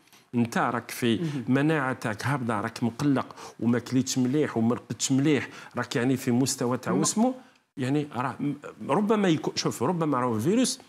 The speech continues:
Speaker 1: لأنه كثير من الناس حوالي ربما أربعين خمسين بالمية ما عندهمش أعراض.
Speaker 2: مهم.
Speaker 1: ولكن هذا الفيروس راهو فيك، ولكن لو كان يلقاك في حالة <coughs> تاع اكتئاب،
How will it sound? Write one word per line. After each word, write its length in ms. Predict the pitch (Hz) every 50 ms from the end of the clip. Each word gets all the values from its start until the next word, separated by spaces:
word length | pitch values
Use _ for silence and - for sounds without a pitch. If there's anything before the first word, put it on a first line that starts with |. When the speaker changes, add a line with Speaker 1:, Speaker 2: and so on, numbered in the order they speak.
| _ _ _ -
Speaker 1:
لأنه 260 | 110 123 147 156 139
كثير 340 | - - 156 - 156 160 147
من 60 | 113
الناس 320 | 101 110 143 151 156 - - - - - - - -
حوالي 480 | - - 110 113 135 135 120 117 104
ربما 380 | 87 107 113 107 113 107 120 113
أربعين 280 | 104 92 123 135 131
خمسين 380 | 110 - 117 107 - - 151 131
بالمية 260 | 113 107 110 131 151
ما 120 | 160 127 92
عندهمش 340 | 101 107 170 160 - -
أعراض. 300 | 98 92 87 80 76 - - - _ _ _
Speaker 2:
مهم. 100 | 151 143
Speaker 1:
ولكن 340 | 139 156 180 - - 262 247
هذا 180 | 208 180 147 131
الفيروس 480 | 113 117 120 113 104 101 95 - - - - - - -
راهو 280 | 110 123 127 156 196
فيك، 280 | 196 196 285 247 147 110 - - - _ _ - - - _
ولكن 360 | 120 135 160 175 - 262 247
لو 140 | 226 190 175
كان 220 | - - 180 165
يلقاك 440 | 156 151 139 - - 170 185 156 -
في 220 | - - - 127 117
حالة 440 | - - 190 185 160 131 104 90 - - - - - - - -
<coughs> 420 | - - - _ _ _ _ _ _
تاع 600 | - 110 107 104 101 104 101 95 95 95 87 87 92 - - 73 -
اكتئاب، 560 | 120 113 - - - 123 131 180 247 294 285